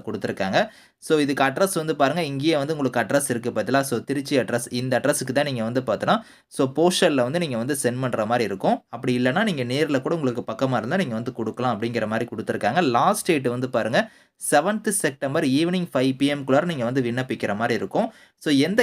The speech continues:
கேட்டகரியில வந்து உங்களுக்கு வந்து போஸ்டிங் வந்து உங்களுக்கு வந்திருக்குன்னா வந்து பாருங்க, இங்க கொடுத்துருக்காங்க. எழுத்தருங்கிற கேட்டகரியில தான் வந்து உங்களுக்கு போஸ்டிங் வந்து கொடுத்துருக்காங்க. அதாவது கிளர்க்குங்கிற கேட்டகரி தான்.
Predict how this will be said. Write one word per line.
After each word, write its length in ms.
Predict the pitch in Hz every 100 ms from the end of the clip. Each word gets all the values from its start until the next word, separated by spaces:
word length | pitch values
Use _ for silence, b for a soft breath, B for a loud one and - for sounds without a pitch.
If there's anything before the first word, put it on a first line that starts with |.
| 202
கேட்டகரியில 440 | 156 170 180 170 139
வந்து 120 | 143
உங்களுக்கு 240 | 170 135 135
வந்து 140 | 151 143
போஸ்டிங் 400 | 165 185 190 131
வந்து 160 | 135
உங்களுக்கு 260 | 151 120 107 101
வந்திருக்குன்னா 480 | 131 139 123 131 123
வந்து 120 | 113 120
பாருங்க, 220 | 107 127 131
இங்க 120 | 107 107
கொடுத்துருக்காங்க. 480 | 104 113 98 98 185 135
எழுத்தருங்கிற 480 | 135 175 - 180 175 175 139
கேட்டகரியில 420 | 135 127 127 120 120
தான் 100 | 131
வந்து 140 | 127
உங்களுக்கு 240 | 156 127 107 123
போஸ்டிங் 360 | 135 135 123
வந்து 140 | 113 127
கொடுத்துருக்காங்க. 500 | 110 107 - 107 139 127
அதாவது 240 | 117 139 -
கிளர்க்குங்கிற 500 | 135 131 165 160 127 -
கேட்டகரி 360 | 113 113 107 101
தான். 140 | 170